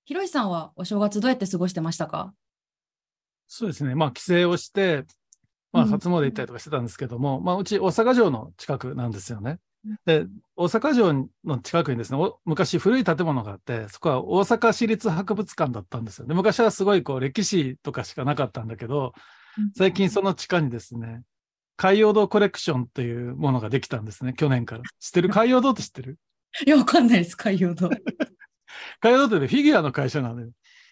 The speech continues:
Speaker 2: 昔こう、
Speaker 1: あー。
Speaker 2: すごいゴジラの緻密な模型だとか、あの、エヴァンゲリオンのね、こう、あ-、あ-、アクションフィギュアの最初と言われてる。こ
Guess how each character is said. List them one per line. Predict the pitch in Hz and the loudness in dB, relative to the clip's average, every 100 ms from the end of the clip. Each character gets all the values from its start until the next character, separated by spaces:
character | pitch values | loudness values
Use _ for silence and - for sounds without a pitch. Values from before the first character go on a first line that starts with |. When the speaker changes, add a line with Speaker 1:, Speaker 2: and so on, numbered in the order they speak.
| - | -4
Speaker 2:
昔 | 175 190 | 2 4
こ | 254 285 | 6 4
う、 | |
Speaker 1:
あ | |
ー。 | |
Speaker 2:
す | 220 | 6
ご | 247 | 6
い | 202 | 6
ゴ | 240 | 4
ジ | 247 | 4
ラ | 226 180 | 4 4
の | 151 147 | 0 -4
緻 | 190 | -2
密 | 185 160 185 | -2 0 0
な | 175 | 0
模 | 165 | 0
型 | 147 180 | 0 0
だ | 165 | 0
と | 135 123 | -4 -6
か、 | 139 127 123 _ _ _ _ - | -6 -6 -8 _ _ _ _ -4
あ | 156 | -2
の、 | 147 139 135 - | 0 -2 -4 -6
エ | 180 | 0
ヴ | |
ァ | 196 208 | 4 4
ン | |
ゲ | 202 180 | 4 4
リ | 165 | 4
オ | 127 | 2
ン | |
の | 120 | -6
ね、 | 120 - | -10 -12
こ | 127 127 135 - | -8 -6 -4 2
う、 | |
あ-、 | 196 220 | 2 4
あ-、 | 175 190 | 2 0
ア | |
ク | - | 0
シ | - | 4
ョ | 339 | 4
ン | |
フ | 254 | 4
ィ | 254 | 4
ギ | 190 | 2
ュ | |
ア | |
の | 139 | 2
最 | - 131 | -2 -4
初 | - | -4
と | 135 | -10
言 | |
わ | 127 | -12
れ | |
て | 123 143 | -16 -20
る。 | |
こ | _ | _